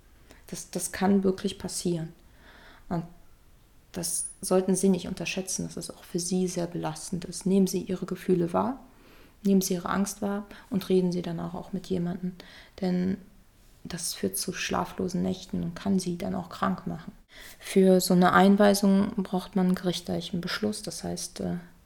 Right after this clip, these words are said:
<laughs> da wird ein Richter involviert. Der Erkrankte wird gegen seinen Willen behandelt.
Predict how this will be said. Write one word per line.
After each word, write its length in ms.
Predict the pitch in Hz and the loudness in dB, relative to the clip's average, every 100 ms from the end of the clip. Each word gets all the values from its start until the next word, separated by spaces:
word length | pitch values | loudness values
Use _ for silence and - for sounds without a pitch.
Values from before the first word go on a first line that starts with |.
| _ _ - - | _ _ -20 -20
<laughs> 520 | - - - - - | -20 -16 -10 -8 2
da 260 | 185 - - | 2 2 -4
wird 160 | - | -4
ein 40 | 190 | 0
Richter 340 | 196 - 214 | 0 2 2
involviert. 720 | 196 185 185 185 190 202 - - | 2 4 2 2 2 2 -4 -4
Der 100 | 180 | -2
Erkrankte 540 | 180 - 185 180 185 | -2 0 -2 0 -2
wird 220 | 180 180 - | -2 -6 2
gegen 360 | 190 202 208 | 4 6 6
seinen 380 | 190 185 185 175 | 6 4 4 4
Willen 320 | 180 190 208 | 6 6 6
behandelt. 720 | 196 185 196 196 190 202 196 | 4 4 4 6 6 4 0